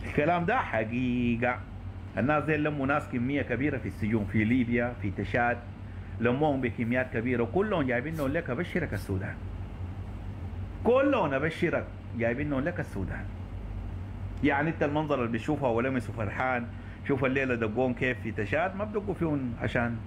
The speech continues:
زعلانين منهم، ما بدقوا فيهم عشان ما دايرينهم ديل مجرمين، لا، لا، لأنه الناس ال-، ديل رفضوا، ما هم شايفين بعينهم وشافوا الموت الحاصل شنو، رفضوا يجوا السودان. فتحوا لهم التجنيد، أغروهم بالقروش، أغروهم، أغروهم بالدراهم، رفضوا.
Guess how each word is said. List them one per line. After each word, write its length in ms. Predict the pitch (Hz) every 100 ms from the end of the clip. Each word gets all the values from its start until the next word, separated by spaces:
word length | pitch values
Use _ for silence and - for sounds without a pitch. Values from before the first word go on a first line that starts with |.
| - - -
زعلانين 480 | 113 113 117 127 131
منهم، 440 | 127 127 123 120 - - - -
ما 80 | 151
بدقوا 320 | 156 165 143
فيهم 240 | 147 147 123
عشان 320 | 127 123 120
ما 220 | 120 135
دايرينهم 560 | 131 120 127 131 120 117
ديل 160 | 127
مجرمين، 540 | 123 110 110 117 127 123
لا، 220 | 170 147
لا، 100 | 135 - - - - - -
لأنه 260 | 117 143 190
الناس 300 | 170 180 170
ال-، 180 | 147 120 - - - - - - -
ديل 320 | 127 180 175
رفضوا، 380 | 151 160 151 113 95 - - -
ما 80 | 110
هم 160 | 156 175
شايفين 340 | 147 139 160
بعينهم 420 | 135 123 135 117 101 - - - - -
وشافوا 340 | - 147 147
الموت 240 | 127 139 127
الحاصل 460 | 117 139 120 - -
شنو، 160 | 104 107 98
رفضوا 360 | 185 220 156
يجوا 160 | 151 120
السودان. 400 | 113 - 110 101 98 - - - - - - -
فتحوا 280 | 131 131 151
لهم 180 | 170
التجنيد، 480 | 147 - 127 139 143
أغروهم 340 | 120 127 147 127
بالقروش، 600 | 120 104 117 135 135 120
أغروهم، 400 | 117 139 135 127
أغروهم 440 | 120 123 147 131
بالدراهم، 600 | 123 113 117 143 147 131
رفضوا. 360 | 123 123 107